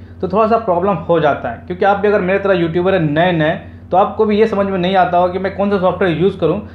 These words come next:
क्योंकि जितने भी software market में available हैं अच्छे वाले, वो सारे काफ़ी costly है जिसे हम afford नहीं कर पाते हैं। और दूसरा problem ये होता है कि जो software होता है वो जो काफ़ी lengthy हो जाता है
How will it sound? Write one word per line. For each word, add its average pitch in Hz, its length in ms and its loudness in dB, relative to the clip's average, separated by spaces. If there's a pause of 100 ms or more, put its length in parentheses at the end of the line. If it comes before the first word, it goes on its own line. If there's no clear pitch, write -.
(120)
क्योंकि 180 160 -8
जितने 190 260 0
भी 240 80 2
software 208 360 0
market 185 300 0
में 190 160 0
available 170 400 2
हैं 180 100 2
अच्छे 160 240 -2
वाले, 165 260 2
वो 180 160 -2
सारे 175 260 2 (140)
काफ़ी 151 320 0
costly 170 360 -2
है 196 100 2
जिसे 175 220 -2
हम - 140 0
afford 180 300 0
नहीं 170 200 0
कर 165 180 0
पाते 127 280 -4
हैं। 120 200 -12 (320)
और 170 120 0
दूसरा 180 240 0
problem 214 420 4
ये 202 100 4
होता 196 320 4
है 185 80 2
कि 185 160 -2
जो 196 120 2 (200)
software 170 440 0
होता 175 220 2
है 175 80 6
वो 185 100 2
जो 185 120 -2
काफ़ी 170 320 0
lengthy 165 340 0
हो 180 140 2
जाता 156 300 2
है 180 200 0